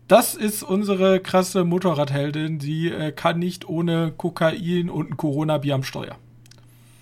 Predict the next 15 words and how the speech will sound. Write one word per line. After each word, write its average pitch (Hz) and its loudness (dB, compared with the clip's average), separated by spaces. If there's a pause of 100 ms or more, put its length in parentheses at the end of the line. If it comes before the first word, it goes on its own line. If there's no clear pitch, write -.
(640)
Also 160 4
passt 208 6
die 165 6
Product-Placement-Werbung 151 2
vielleicht 151 -6
ganz 143 -4
gut. 165 -4 (840)
Ähm, 156 2 (540)
ja, - -4 (340)
das - -4
zur, 135 2
äh, 147 -2
schönen, 143 0 (1160)
äh, 78 -4 (800)
Toretto-Frau. 131 0